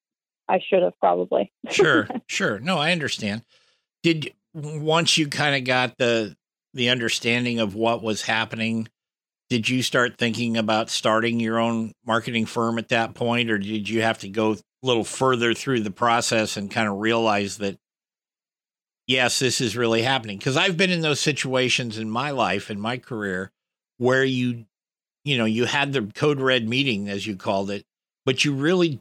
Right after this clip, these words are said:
Speaker 2: did not know precisely how it was going to affect you in the long run,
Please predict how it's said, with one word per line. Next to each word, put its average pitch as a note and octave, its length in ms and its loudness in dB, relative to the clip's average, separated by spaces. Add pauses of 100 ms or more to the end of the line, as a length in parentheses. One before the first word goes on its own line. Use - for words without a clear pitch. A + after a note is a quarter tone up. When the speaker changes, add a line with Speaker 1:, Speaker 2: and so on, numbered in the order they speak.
Speaker 2:
did F3 220 2
not C#3 260 0
know B2 440 2 (120)
precisely B2+ 680 0
how A#2+ 320 2
it G#2+ 100 -2
was A2 240 -4
going A#2 300 -2
to G#2 160 -6
affect G2 420 -6
you G2+ 420 -2 (1400)
in B2 100 0
the A2+ 80 2
long A#2 260 0
run, E2+ 200 -6